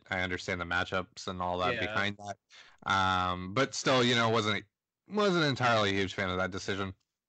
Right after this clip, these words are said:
Speaker 1: Uh,
Speaker 2: Right.
Speaker 1: still, um, yeah, I think he looked really good. You know, he only threw one changeup last night, which was, mm, interesting. Um, but, you know, had a, had a really,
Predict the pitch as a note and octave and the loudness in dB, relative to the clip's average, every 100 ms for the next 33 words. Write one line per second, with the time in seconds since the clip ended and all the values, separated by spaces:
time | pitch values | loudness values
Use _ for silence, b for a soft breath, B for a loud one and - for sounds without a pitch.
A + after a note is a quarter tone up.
0 | - G#2 G#2 F#2+ F#2 F#2 - B2+ A#2 _ | -6 -2 2 2 0 -2 -2 0 0 _
1 | B B B - A2 G#2+ G#2 G2+ G2 F#2+ | B B B -2 2 4 6 6 4 2
2 | F#2 - _ _ _ _ - E3+ D3 G2+ | -4 -10 _ _ _ _ -2 2 4 4
3 | A#2 B2 C#3+ B2 D3+ C#3 A#2 C3 A#2+ A2 | 4 2 2 2 2 2 2 2 2 2
4 | A#2 A#2 A2 B B G2 A#2 C#3 E3+ A2+ | 2 2 -2 B B 0 4 4 4 2
5 | A#2+ G#2 A2+ A2+ - G#2+ G#2+ A#2 A#2 A#2 | 2 2 2 0 0 0 0 0 2 2
6 | - A#2 A2 G#2+ A#2 A2+ G2+ - - - | 0 -2 -2 -4 -2 -4 -4 -12 -18 -14
7 | A#2 A#2+ B2 B2 A#2+ A#2 G2+ A#2 A#2+ A#2 | -10 -6 -4 -2 -2 -4 -4 -4 2 2
8 | A2+ B2 A#2 B B B B _ A2 G2+ | 2 -2 -6 B B B B _ 2 4
9 | G2 F#2+ F#2 F#2 F#2+ - G#2 G2 - A#2+ | 6 4 4 0 -4 -2 0 0 -4 -4
10 | G#2 G2 A#2 B2+ B2 G#2 A#2 A#2 A2 G#2+ | -2 0 2 2 2 2 2 4 2 0
11 | G2 G#2+ G#2 A#2 C3 B2 A#2+ A#2 A2+ | -2 -10 -6 0 2 4 2 2 0